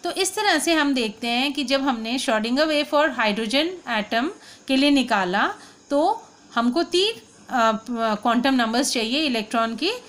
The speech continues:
specification करने के लिए, specify करने के लिए। और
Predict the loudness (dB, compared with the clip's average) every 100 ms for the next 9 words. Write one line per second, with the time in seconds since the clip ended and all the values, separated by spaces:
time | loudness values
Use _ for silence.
0 | -14 -6 -2 -2 -2 -4 -2 -2 -2 0
1 | 0 -2 -4 -4 -4 -4 -4 -4 -6 -4
2 | -2 -2 -2 -4 -4 -6 -6 -6 -4 -2
3 | -4 -8 -20 -18 -2 2 2 2